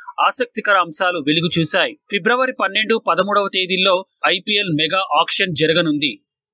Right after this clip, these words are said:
ఈ ఆక్షన్‌లో అనుసరించే వ్యూహాలు, అలానే ఏ ఆటగాళ్లను ఎంపిక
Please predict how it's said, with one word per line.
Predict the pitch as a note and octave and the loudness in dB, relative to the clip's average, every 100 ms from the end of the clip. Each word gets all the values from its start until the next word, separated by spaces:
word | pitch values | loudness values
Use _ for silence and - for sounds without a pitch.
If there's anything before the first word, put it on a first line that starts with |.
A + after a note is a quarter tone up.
| D3 | -2
ఈ | E3 | 0
ఆక్షన్‌లో | E3+ - - G#3 G3 G#3+ D3 | 0 0 0 0 0 0 0
అనుసరించే | E3+ G3+ F#3+ F#3 G3 | -2 -2 -2 0 -2
వ్యూహాలు, | D3 E3 E3 F#3 G3 A#3 _ _ - | 2 0 2 -2 -4 -10 _ _ -6
అలానే | D3+ F#3 G#3+ G3 - - - | -2 0 -2 -4 -8 -16 -4
ఏ | D#3 | 0
ఆటగాళ్లను | G3+ G#3 A#3+ A#3 A3+ A3 | 2 2 2 0 -2 -2
ఎంపిక | G3 D3+ G3 | -4 -4 -2